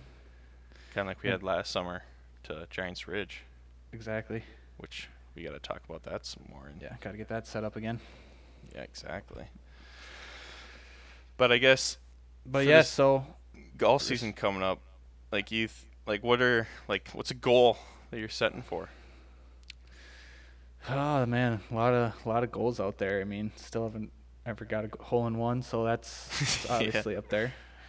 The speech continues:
Speaker 2: Um, other than that, though, just, just be better than I,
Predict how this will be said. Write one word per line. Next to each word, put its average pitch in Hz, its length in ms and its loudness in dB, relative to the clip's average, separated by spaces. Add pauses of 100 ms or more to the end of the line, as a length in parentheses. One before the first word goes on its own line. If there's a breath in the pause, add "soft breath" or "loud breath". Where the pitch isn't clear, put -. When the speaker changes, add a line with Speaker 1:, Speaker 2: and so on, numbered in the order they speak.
(400 loud breath)
Speaker 2:
Um, 117 420 2
other 127 260 4
than 113 100 -2
that, 120 240 2
though, 113 160 4
just, - 440 -8 (1200 loud breath)
just - 400 -10
be 117 80 -6
better 113 260 2
than 113 180 2
I, 113 300 0